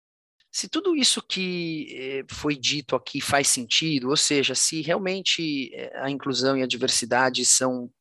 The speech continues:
poderosas ferramentas de engrandecimento pessoal e de, é, tangibilizar e de mostrar pras pessoas o mundo como é verdadeiramente diverso, plural, et cetera,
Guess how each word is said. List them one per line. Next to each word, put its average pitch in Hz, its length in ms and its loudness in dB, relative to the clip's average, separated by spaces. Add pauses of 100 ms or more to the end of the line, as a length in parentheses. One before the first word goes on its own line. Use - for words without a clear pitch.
poderosas 143 520 6
ferramentas 139 580 0
de 135 100 0
engrandecimento 131 800 0
pessoal 127 720 6 (440)
e 135 180 -8
de, 131 580 2 (340)
é, 135 220 2
tangibilizar 156 1160 4
e 135 40 -6
de 131 120 -6
mostrar 147 680 2 (160)
pras - 160 -2
pessoas - 800 0 (340)
o 135 60 -8
mundo 147 380 -2
como 147 600 0
é 151 280 6
verdadeiramente 135 1080 2
diverso, 123 720 0
plural, 123 640 2
et 120 120 -14
cetera, 139 560 0